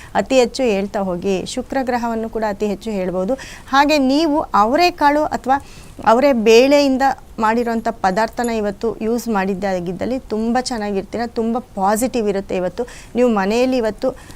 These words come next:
ಅವರೆಕಾಳಿನ ಪದಾರ್ಥ ಏನಾದ್ರೂ ನೀವು ಯೂಸ್ ಮಾ-, ಆ, ಊಟವನ್ನ ಮಾಡಿ, ಮತ್ತೆ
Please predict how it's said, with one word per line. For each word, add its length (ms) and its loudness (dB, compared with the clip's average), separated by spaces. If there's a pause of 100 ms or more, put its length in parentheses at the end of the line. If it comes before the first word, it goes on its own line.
ಅವರೆಕಾಳಿನ 640 2
ಪದಾರ್ಥ 440 -4
ಏನಾದ್ರೂ 460 -2
ನೀವು 200 -2
ಯೂಸ್ 280 0
ಮಾ-, 120 -4
ಆ, 440 -4
ಊಟವನ್ನ 420 0
ಮಾಡಿ, 320 -2 (100)
ಮತ್ತೆ 560 -6